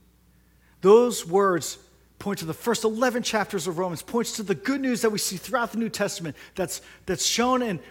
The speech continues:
revealed and pointed to by the old. The mercy of Jesus Christ, God's movement towards us, and him not giving us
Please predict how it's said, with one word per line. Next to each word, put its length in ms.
revealed 440
and 200
pointed 340
to 140
by 140
the 120
old. 340
The 80
mercy 540
of 100
Jesus 400
Christ, 500
God's 320
movement 580
towards 440
us, 340
and 120
him 140
not 180
giving 260
us 360